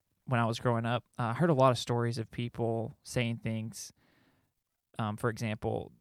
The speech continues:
they would open, they would say, you know, they'd be given, like, a testimony and be like, "Yeah, I just, I picked up my Bible and I just opened it to some page and I just read the first verse and I just, you know, felt like that was what God had for me and that was what I was supposed to do." And,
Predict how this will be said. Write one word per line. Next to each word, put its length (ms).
they 140
would 140
open, 360
they 60
would 100
say, 320
you 120
know, 120
they'd 160
be 80
given, 180
like, 120
a 40
testimony 460
and 60
be 80
like, 200
"Yeah, 180
I 100
just, 280
I 60
picked 240
up 80
my 100
Bible 560
and 100
I 60
just 220
opened 320
it 120
to 80
some 240
page 540
and 120
I 60
just 160
read 160
the 60
first 300
verse 340
and 100
I 60
just, 280
you 100
know, 200
felt 160
like 160
that 180
was 240
what 160
God 200
had 220
for 100
me 180
and 100
that 120
was 120
what 120
I 60
was 100
supposed 220
to 60
do." 260
And, 420